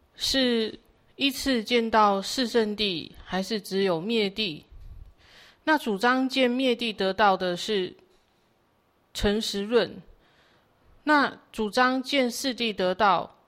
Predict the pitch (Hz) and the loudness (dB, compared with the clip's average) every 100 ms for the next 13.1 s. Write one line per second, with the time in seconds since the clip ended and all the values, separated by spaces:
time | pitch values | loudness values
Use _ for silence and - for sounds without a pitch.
0 | _ - 190 214 220 208 220 202 233 220 | _ -6 -2 2 2 0 -2 -2 0 0
1 | 190 214 190 165 151 - 196 - - - | 0 -2 0 -2 -6 -4 -4 -6 -14 -18
2 | - - - - - - - - - - | -16 -16 -16 -18 -16 -16 -16 -18 -20 -20
3 | - _ - 294 302 - 233 202 285 277 | -20 _ -4 2 2 4 2 2 2 2
4 | 220 208 202 214 _ _ - - 262 262 | 2 0 -2 -8 _ _ -12 0 2 2
5 | 254 226 202 - 196 185 190 269 214 190 | 2 2 0 -4 -2 0 -2 -4 -4 -6
6 | 165 220 220 226 226 - - - 254 226 | -4 0 0 0 -8 -16 -14 0 2 2
7 | - 240 208 214 190 180 214 196 175 160 | 0 -4 -2 -2 0 0 2 2 2 -4
8 | 151 151 156 156 170 - - - - - | -8 -4 -4 -4 -6 -14 -16 -14 -14 -18
9 | _ _ _ _ _ _ - 208 240 285 | _ _ _ _ _ _ -2 0 0 -2
10 | 277 247 170 170 226 220 220 226 - _ | 0 0 0 -2 2 2 2 -4 -12 _
11 | _ _ _ _ _ _ _ _ - 233 | _ _ _ _ _ _ _ _ -4 0
12 | 247 262 285 277 269 262 220 202 196 196 | 0 0 2 2 4 2 4 4 4 2
13 | 202 | -2